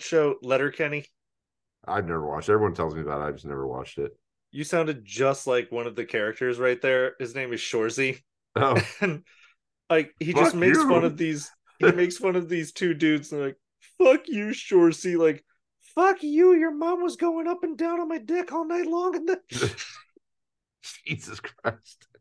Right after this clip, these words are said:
Speaker 1: and that'll go on for, like, five solid minutes of just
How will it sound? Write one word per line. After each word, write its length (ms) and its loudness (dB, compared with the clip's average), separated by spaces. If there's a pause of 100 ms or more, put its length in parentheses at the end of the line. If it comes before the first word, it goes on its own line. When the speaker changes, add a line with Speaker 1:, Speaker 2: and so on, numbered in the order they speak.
(520)
Speaker 1:
and 120 -4
that'll 280 0
go 320 2
on 140 -8
for, 80 -10
like, 200 -6 (140)
five 300 -2
solid 440 -4
minutes 360 -6
of 100 -12
just 280 -6